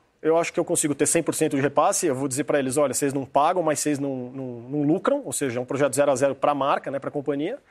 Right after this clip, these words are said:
é, e eu vou conseguir imprimir o que eu quero vender, porque eu tenho uma eficiência logística enorme ali, eles estão todo dia distribuindo produto pra essas lojas. E eu apresentei a ideia pra, pra empresa, né? Eles gostaram muito da ideia, apresentei pro grac, gostaram muito da ideia.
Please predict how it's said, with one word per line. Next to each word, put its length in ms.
é, 320
e 60
eu 80
vou 100
conseguir 260
imprimir 280
o 40
que 60
eu 40
quero 160
vender, 340
porque 260
eu 100
tenho 200
uma 180
eficiência 520
logística 400
enorme 320
ali, 120
eles 120
estão 140
todo 260
dia 160
distribuindo 480
produto 340
pra 60
essas 200
lojas. 460
E 460
eu 120
apresentei 400
a 40
ideia 320
pra, 400
pra 140
empresa, 540
né? 80
Eles 120
gostaram 340
muito 340
da 100
ideia, 480
apresentei 480
pro 140
grac, 380
gostaram 360
muito 340
da 120
ideia. 440